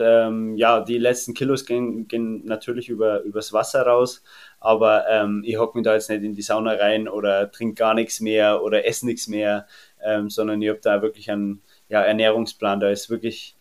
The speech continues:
ist jetzt ein bisschen kompliziert zum Erklären, aber da kann man von, über Ballaststoffe, über Kohlenhydrate, über Salz, äh, da kann man recht viel steuern, ähm, ja, dass man dann eben, äh, Gewicht verliert. Und da muss man natürlich, da kommt man eigentlich nicht drum rum,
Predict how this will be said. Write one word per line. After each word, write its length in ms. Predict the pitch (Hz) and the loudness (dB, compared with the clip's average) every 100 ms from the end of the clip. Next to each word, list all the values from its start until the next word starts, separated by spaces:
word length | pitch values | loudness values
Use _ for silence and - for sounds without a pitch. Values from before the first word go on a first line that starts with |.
| _ _ _ - | _ _ _ -6
ist 60 | |
jetzt 180 | 127 - | -4 -2
ein 60 | 113 | -2
bisschen 180 | 135 | -2
kompliziert 480 | - 135 131 127 147 | 0 0 2 2 2
zum 140 | 139 127 | 2 0
Erklären, 360 | 117 117 127 | 4 4 6
aber 220 | 120 110 | 6 6
da 320 | 107 104 104 107 | 6 4 4 0
kann 140 | 117 | 0
man 140 | 120 117 | 0 0
von, 360 | 123 120 120 - | -2 -4 -6 -10
über 180 | - 127 | -6 -4
Ballaststoffe, 760 | 127 120 117 113 - 120 113 117 | 2 4 4 2 -2 -4 -4 0
über 360 | 113 110 117 | 2 2 0
Kohlenhydrate, 800 | 113 120 117 113 110 107 110 107 | -2 -2 -2 0 -2 0 0 0
über 160 | 110 113 | 0 -2
Salz, 720 | 113 104 110 110 - - - | 0 2 4 2 -2 -12 -6
äh, 300 | 110 110 107 | 0 2 2
da 100 | 107 | 0
kann 140 | 110 110 | -6 -4
man 140 | 113 | -2
recht 180 | - - | -2 -4
viel 160 | - 123 | -8 -6
steuern, 640 | - 117 123 139 143 143 _ - _ _ - | -4 2 4 2 -2 -8 _ -20 _ _ -6
ähm, 420 | 113 107 107 107 - _ _ _ - - | -2 -2 -4 -8 -14 _ _ _ -20 -4
ja, 160 | 104 107 | 0 2
dass 160 | 95 | 2
man 120 | 98 | 0
dann 160 | 92 104 | 0 0
eben, 300 | 104 104 101 | 0 -2 -2
äh, 320 | 98 101 104 | -2 -4 -4
Gewicht 280 | 104 113 113 | -4 -6 -4
verliert. 320 | 110 104 104 | -4 -2 -2
Und 100 | 120 | 0
da 120 | 120 120 | 2 2
muss 200 | 131 131 | 2 0
man 100 | 123 | 0
natürlich, 480 | 117 127 120 120 - - _ _ | 0 -2 -2 -6 -18 -20 _ _
da 140 | 113 110 | 0 0
kommt 260 | 123 113 | 0 -2
man 100 | 110 | -2
eigentlich 240 | 95 113 107 | -2 -4 -4
nicht 220 | 120 120 | -6 -4
drum 140 | 117 104 | -2 0
rum, 340 | 113 110 104 | -2 -2 -6